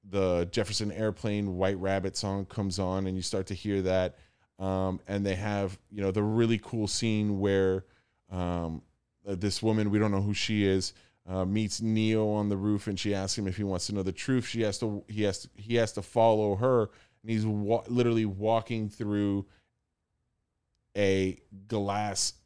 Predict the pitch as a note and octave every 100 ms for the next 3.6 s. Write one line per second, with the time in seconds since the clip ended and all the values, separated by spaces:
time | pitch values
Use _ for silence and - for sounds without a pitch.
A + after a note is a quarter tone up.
0 | - G2+ G2+ A#2 B2+ G#2+ G2+ G2 F#2+ G2
1 | A2 B2 G#2 F#2 F#2+ _ _ _ G2 F#2+
2 | F#2+ - A2 G2+ - C#3 A2+ G2+ A2+ A2
3 | G#2 G2+ G2 F#2+ F#2 F2